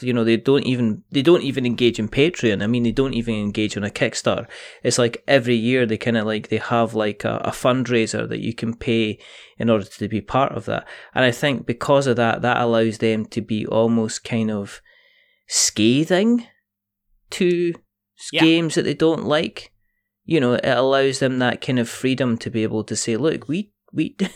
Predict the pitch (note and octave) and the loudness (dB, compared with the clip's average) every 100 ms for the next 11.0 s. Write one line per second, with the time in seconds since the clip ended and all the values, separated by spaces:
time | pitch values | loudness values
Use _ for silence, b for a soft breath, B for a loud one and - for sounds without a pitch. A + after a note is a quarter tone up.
0 | B B B B _ _ _ D3 E3+ F#3 | B B B B _ _ _ 2 4 4
1 | F#3 C#3+ D#3 B2+ - G#2 A#2 - B2+ B2 | 2 0 -2 -2 0 -2 -2 -6 -4 -2
2 | A2 A#2 B2+ C3+ B2 B2+ C3 A#2 B2 A#2 | 0 0 2 0 0 -4 -6 -4 -2 -2
3 | G#2 C#3+ A#2 B2 C#3 C3+ A#2+ A#2+ B2+ - | -4 -4 -4 -2 0 0 0 -2 -4 -2
4 | A#2+ A#2+ A#2 A#2+ G#2+ A#2+ A#2+ G#2 G#2 A#2 | -2 -2 -4 -4 -2 -2 -2 -2 -2 -2
5 | C3 C3 A#2+ B2+ B2 A#2+ - B2 B2+ B2 | 0 -2 -2 -2 -2 -4 -4 -4 -2 -4
6 | - B2 A#2+ A#2 A2 B2+ A#2 - B B | 0 0 0 -4 -4 -2 -2 -4 B B
7 | B B A#2 A#2+ - B2+ A#2+ A2 A#2+ A#2 | B B -2 -2 -2 0 0 0 0 0
8 | A2+ A2 A2+ G#2+ - A#2 - G#2+ - G2+ | 0 -2 -2 -4 -4 -8 -6 -10 -8 -10
9 | G2+ - - - B B B C3+ C3+ D3+ | -10 -10 -14 -14 B B B -2 -2 -2
10 | C#3 C3+ B2+ A#2+ - C3 A#2 C3 B2 - | -4 -2 -4 -4 -4 -4 -4 -2 -2 -4